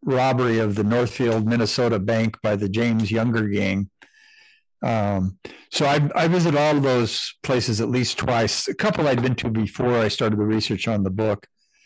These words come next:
Um, and to answer your question finally, um, the, uh, two places that struck me the most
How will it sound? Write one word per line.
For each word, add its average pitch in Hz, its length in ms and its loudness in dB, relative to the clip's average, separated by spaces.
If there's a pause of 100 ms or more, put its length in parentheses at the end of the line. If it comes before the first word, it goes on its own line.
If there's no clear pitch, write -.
(320)
Um, 110 420 0
and 123 200 0
to 131 120 2
answer 139 220 0
your 117 120 0
question 120 460 -2
finally, 110 480 0 (440)
um, 110 560 0 (300)
the, 123 880 -2
uh, 107 180 0 (680)
two 240 140 0
places 196 360 0
that 143 100 0
struck - 320 -2
me 135 120 0
the 117 120 0
most 113 720 0